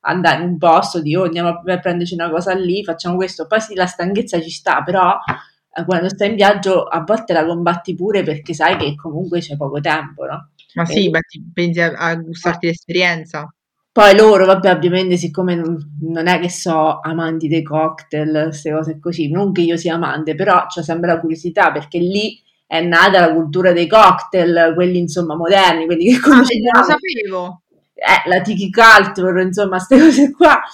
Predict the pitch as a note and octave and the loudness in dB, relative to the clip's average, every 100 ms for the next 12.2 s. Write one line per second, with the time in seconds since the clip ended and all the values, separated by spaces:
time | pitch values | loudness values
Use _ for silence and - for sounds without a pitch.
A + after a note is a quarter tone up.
0 | - - D4+ D4+ C#4 A3+ G3+ - G3 A3+ | -18 -12 -8 -4 -2 0 -2 4 6 6
1 | A3 A3 G3 G3+ G#3+ G#3 G3 _ _ _ | 6 0 -2 0 0 -2 -10 _ _ _
2 | _ A#3 C4 G3+ G3 G#3 G#3+ G3 F#3+ F3+ | _ 0 2 4 6 4 4 2 0 -2
3 | F3+ E3 G3 G3+ G3+ E3 E3 E3+ D3 F3+ | -6 -6 -4 -2 -2 -2 -4 -6 -2 0
4 | G#3+ G3+ F3 F3 D#3+ D#3+ D#3 D3+ F3+ G3+ | 0 0 0 2 2 2 2 2 -2 -4
5 | F#3+ F#3+ D3 G3 F3+ D#3+ D#3+ E3 E3+ E3+ | -2 0 -2 -2 -2 0 -2 -6 -6 -6
6 | D#3 D#3+ - D3+ C3+ D#3 E3 F3 F3+ - | -4 -4 -6 -8 -6 -4 -4 -4 -4 0
7 | B3 F#3+ - - _ _ _ - G3 F3 | 0 0 -4 -8 _ _ _ -2 0 0
8 | F#3 F3 D3+ - _ D3+ D#3+ D#3 D#3+ D3+ | -4 -8 -14 -18 _ -4 -2 -2 -4 -4
9 | D#3 E3 E3 D3 D#3+ F3 G#3 E3+ D3 - | -8 -4 -2 -2 -2 -4 -4 -4 -6 -6
10 | - - - - F3 F#3+ D3 D3 - _ | -6 -4 -8 -4 0 2 2 0 -8 _
11 | _ _ _ - G3+ G3 D3 D#3+ G#3+ F3 | _ _ _ -2 2 2 2 0 2 2
12 | - | 2